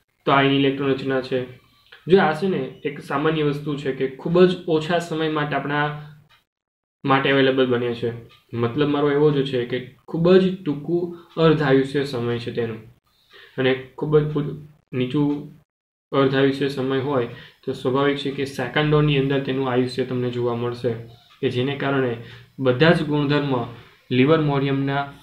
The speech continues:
આપણે find કરી શક્યા નથી. ક્લિયર? એટલા માટે આપણે એને limited માત્રા અથવા limited value સાથે ઓળખ-, ઓળખીએ છીએ. તેના ઝાઝા ગુણધર્મો આપણી પાસે નથી એટલા માટે.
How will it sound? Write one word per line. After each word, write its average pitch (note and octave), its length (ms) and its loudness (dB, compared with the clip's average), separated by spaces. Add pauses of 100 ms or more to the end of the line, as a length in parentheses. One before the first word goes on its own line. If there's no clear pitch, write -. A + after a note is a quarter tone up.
આપણે C3+ 280 0
find B2+ 380 -2
કરી C3 140 2
શક્યા B2 720 -4 (140)
નથી. A2 520 -4 (720)
ક્લિયર? C#3 320 2 (300)
એટલા C#3 200 -2
માટે C#3 240 -4
આપણે C3+ 280 -2
એને C3 240 -2 (300)
limited B2 360 -2
માત્રા C3+ 460 -4
અથવા C3 260 -4
limited B2+ 520 0
value B2 320 0
સાથે B2 300 -4
ઓળખ-, B2+ 300 0
ઓળખીએ C3 440 2
છીએ. C3+ 240 -2 (480)
તેના B2+ 320 -2
ઝાઝા B2+ 240 0
ગુણધર્મો B2+ 440 0
આપણી B2 200 -4
પાસે B2 380 -6 (320)
નથી B2 340 -6
એટલા A2+ 260 -8
માટે. G#2 280 -14